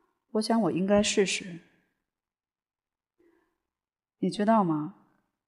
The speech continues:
我不确定你的丈夫是否应该为他的行动负责。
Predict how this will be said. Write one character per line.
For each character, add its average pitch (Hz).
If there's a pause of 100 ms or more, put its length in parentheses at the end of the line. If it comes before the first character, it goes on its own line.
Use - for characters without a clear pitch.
(280)
我 180
不 214
确 226
定 202
你 170
的 151
丈 180
夫 165
是 175
否 -
应 160
该 165
为 170
他 160
的 156
行 156
动 160
负 -
责。 -